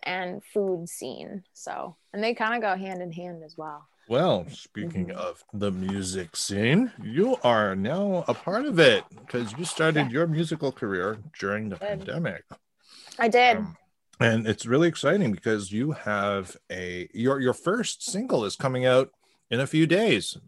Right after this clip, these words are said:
Speaker 2: after this, uh, episode's released.
Speaker 1: Yeah, it's coming out February twenty-sixth.
Speaker 2: Uh, it's
Speaker 1: <laughs>
Speaker 2: so exciting. And what is your single called?
Speaker 1: It's called Whoever This Was Written To.
Speaker 2: Ooh.
Speaker 1: It's like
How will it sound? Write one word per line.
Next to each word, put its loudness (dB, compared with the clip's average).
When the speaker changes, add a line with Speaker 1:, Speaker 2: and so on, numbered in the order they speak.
Speaker 2:
after -6
this, -8
uh, 2
episode's -2
released. -2
Speaker 1:
Yeah, 6
it's -6
coming -2
out -4
February 8
twenty-sixth. 2
Speaker 2:
Uh, 6
it's 0
Speaker 1:
<laughs> 8
Speaker 2:
so 0
exciting. 0
And 0
what 2
is -4
your 0
single -2
called? -2
Speaker 1:
It's 4
called 10
Whoever 6
This 4
Was -2
Written -8
To. -14
Speaker 2:
Ooh. -4
Speaker 1:
It's -16
like -4